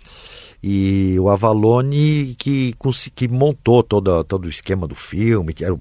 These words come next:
era, tinha, é, patrocínio da Ibirapuera Veículos, se não me engano, que era Chrysler, que, porque os carros do Avalone eram equipados com motor Chrysler,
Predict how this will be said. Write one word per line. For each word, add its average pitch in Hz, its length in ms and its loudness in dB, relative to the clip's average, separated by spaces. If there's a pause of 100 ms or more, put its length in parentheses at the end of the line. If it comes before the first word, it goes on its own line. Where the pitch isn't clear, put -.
(100)
era, 90 240 0
tinha, 95 460 -4 (440)
é, 78 140 -6
patrocínio 98 640 -4
da 90 160 -2
Ibirapuera 92 720 -2
Veículos, 85 360 -6
se - 80 -14
não 82 100 -6
me 82 100 -8
engano, 87 380 0
que 98 140 -6
era 85 160 0
Chrysler, 98 1080 -4 (140)
que, 80 580 -6 (120)
porque - 260 -10
os 82 140 -8
carros 87 300 -2
do 87 80 0
Avalone 87 440 0
eram 87 200 -2
equipados - 500 -6
com - 80 -6
motor 85 400 -2
Chrysler, 107 480 0